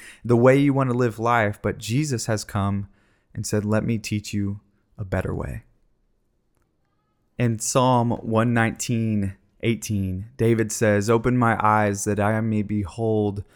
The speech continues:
wondrous things out of your law." Or in other words, show me the better way to live. Show me your perspective of how I should live, that I would see it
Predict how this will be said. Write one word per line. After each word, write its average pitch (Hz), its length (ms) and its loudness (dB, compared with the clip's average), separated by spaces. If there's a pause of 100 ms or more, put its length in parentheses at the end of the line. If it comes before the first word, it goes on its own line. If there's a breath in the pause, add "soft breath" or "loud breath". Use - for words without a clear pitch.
(380 soft breath)
wondrous 110 500 0
things 104 460 -4
out 104 180 0
of 101 120 -2
your 98 120 -4
law." 98 360 -8 (880)
Or 117 140 0
in 113 100 0
other 120 300 4
words, 110 600 0 (360)
show 123 380 0
me 123 420 2 (480 soft breath)
the 101 80 -4
better 104 320 2
way 110 160 4
to 104 80 2
live. 98 380 -2 (640)
Show 123 320 2
me 131 80 4
your 120 300 4
perspective 110 640 -2
of 98 140 -2
how 104 380 0
I 107 100 -2
should 104 220 -6
live, 101 380 0
that 101 180 -2
I 117 140 4
would 127 220 2
see 127 420 0
it - 300 -4